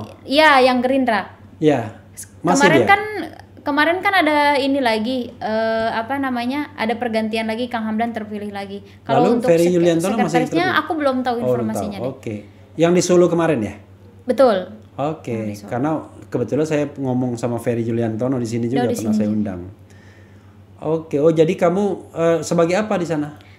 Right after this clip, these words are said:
Speaker 1: Di se-, semi itu, di Serikat Mahasiswa Muslimin Indonesia itu sebagai ketua cabang Jakarta Barat.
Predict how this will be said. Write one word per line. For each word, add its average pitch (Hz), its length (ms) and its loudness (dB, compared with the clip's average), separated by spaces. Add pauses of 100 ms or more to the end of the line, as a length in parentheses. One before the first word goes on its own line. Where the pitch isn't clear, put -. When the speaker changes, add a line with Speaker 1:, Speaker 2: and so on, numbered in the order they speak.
Speaker 1:
Di 285 520 0
se-, 277 580 4
semi 277 480 -2
itu, 330 140 -6
di 330 120 -2
Serikat 269 360 -2
Mahasiswa 254 460 -4
Muslimin 247 440 -4
Indonesia 240 340 -4
itu 240 160 -6
sebagai 226 380 -4
ketua 226 320 -6
cabang 214 420 -2
Jakarta 214 400 -8
Barat. 190 300 -8